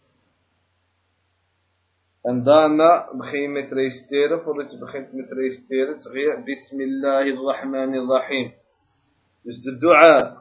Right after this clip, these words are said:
aan het zeggen van: "أعوذ بالله من الشيطان الرجيم" en "بسم الله الرحمن الرحيم", die zeg je zachtjes.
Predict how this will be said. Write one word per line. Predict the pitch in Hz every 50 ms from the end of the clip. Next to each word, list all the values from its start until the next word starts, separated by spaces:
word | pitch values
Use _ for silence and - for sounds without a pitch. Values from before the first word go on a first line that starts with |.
| - _ _
aan | - 123 131 139
het | 143 135 123 123
zeggen | 147 151 147 -
van: | 160 151 151
"أعوذ | 143 147 143 143 151 151 143 147 139
بالله | 143 151 151 151 156 156 151
من | 151 151 151 151
الشيطان | 147 - - 160 151 151 156 147 151 151
الرجيم" | 151 147 151 151 151 147 156 156 143 127 123 123 -
en | 127 135 131 127
"بسم | 123 - - 143 143
الله | 139 139 147 147 143 143
الرحمن | 139 139 139 - - 147 143 143 143 143 139
الرحيم", | 135 139 139 135 - - 165 180 190 196 190 190 - _ _ _ _ _ _ _ _ _
die | 127 135 139
zeg | 123 123 147 139 - -
je | 143 143 151 151 147 123 - 113
zachtjes. | 131 139 135 - - 131 131 135 139 127 123 - - _ _